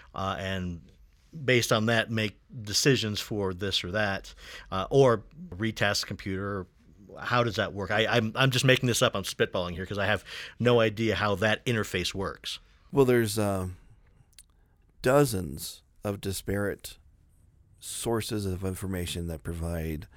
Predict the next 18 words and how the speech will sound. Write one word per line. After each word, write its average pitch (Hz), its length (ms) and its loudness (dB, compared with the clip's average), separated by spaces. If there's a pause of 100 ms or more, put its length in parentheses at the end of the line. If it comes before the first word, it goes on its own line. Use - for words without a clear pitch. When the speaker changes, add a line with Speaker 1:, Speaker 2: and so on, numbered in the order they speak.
(400)
Speaker 2:
an 92 220 -6
operator 90 720 -6
with 85 640 -6 (100)
security 90 640 -6
information. 78 800 -10 (1000)
And 120 340 0 (140)
the 120 240 -2
primary 120 640 2
purpose 95 640 -2
of 98 420 0
these 90 240 -2
systems 85 580 -6
is 85 200 -6
to 85 540 -6
collect 98 680 -4 (520)
and 95 380 -4 (180)
through - 480 -6
analytics 92 880 -2